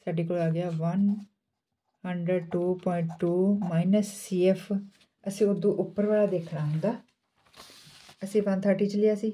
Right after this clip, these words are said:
ਪਰ ਵਨ ਹੰਡਰਡ ਟੂ ਆ। ਵਨ ਹੰਡਰਡ ਟੂ ਵਾਈ ਐਫ ਸਾਡੇ ਕੋਲੇ ਆ ਗਈ ਟਵੰਟੀ ਏਟ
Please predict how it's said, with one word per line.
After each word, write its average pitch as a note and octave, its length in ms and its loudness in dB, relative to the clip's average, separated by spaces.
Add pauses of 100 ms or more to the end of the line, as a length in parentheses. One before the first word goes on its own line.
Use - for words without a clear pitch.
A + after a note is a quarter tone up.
(460)
ਪਰ F#3 100 -4
ਵਨ F3+ 220 -4
ਹੰਡਰਡ F3 320 -4
ਟੂ D3 220 -4
ਆ। - 100 -12 (1500)
ਵਨ F3+ 280 -4
ਹੰਡਰਡ F#3+ 400 -4
ਟੂ F#3 120 2 (540)
ਵਾਈ F3+ 240 0 (100)
ਐਫ F3+ 280 -4
ਸਾਡੇ E3+ 280 -2
ਕੋਲੇ E3 240 0
ਆ D#3 80 0
ਗਈ G3 180 0 (520)
ਟਵੰਟੀ E3 400 -4 (120)
ਏਟ B2+ 240 -6